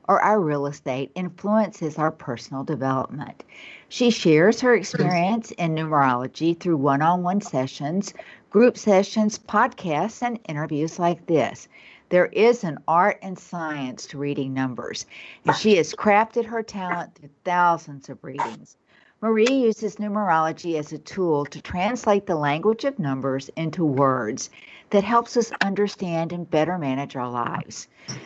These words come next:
Numerology is a simple, straightforward tool to see our relationships to all that are a part of our daily life.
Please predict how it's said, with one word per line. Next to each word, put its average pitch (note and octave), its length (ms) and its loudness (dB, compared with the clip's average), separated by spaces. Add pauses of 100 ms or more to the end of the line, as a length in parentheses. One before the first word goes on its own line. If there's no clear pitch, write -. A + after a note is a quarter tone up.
(160)
Numerology F3+ 920 4
is D3+ 180 -8
a C#3+ 60 -12
simple, G3 680 -6
straightforward G#3+ 1000 0
tool D3 500 0
to - 140 -14
see G3 260 2
our G3 140 6
relationships D3+ 920 0
to - 160 -12 (100)
all D#3 500 6 (340)
that F3 120 2
are F#3 120 6
a F3+ 40 -6
part D3 320 -2
of D3+ 100 -4
our D3+ 140 -2
daily C3 420 -6
life. - 420 -8